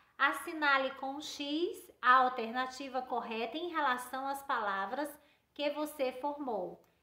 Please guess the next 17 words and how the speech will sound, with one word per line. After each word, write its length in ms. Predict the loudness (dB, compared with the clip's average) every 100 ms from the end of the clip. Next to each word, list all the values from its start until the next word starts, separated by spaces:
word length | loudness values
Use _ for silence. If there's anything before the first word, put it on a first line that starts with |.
| _
Então, 180 | -10 -8
você 220 | -8 -6
vai 140 | -4
marcar 360 | 0 -2 0 -4
um 100 | -4
X. 400 | -6 -8 -8 -10 -14 -4
São 320 | 0 0 0
formadas 800 | 2 0 2 2 2 2 -2 -6 -8
por 320 | -6 -4 -6 -14 _ _
acréscimo 840 | 2 2 0 4 4 4 0 -8
de 160 | -8 -8
prefixos 920 | -6 -8 -10 -6 -4 -4 -6 -10 -8
e 80 | -10
sufixo 1000 | -10 -14 -14 -12 -12 -12 _ -18 -12 -12 -12 _ _
ao 240 | -2 -2
mesmo 440 | -2 -4 -6 -12 -18 _
tempo. 440 | -18 -18 -20 -20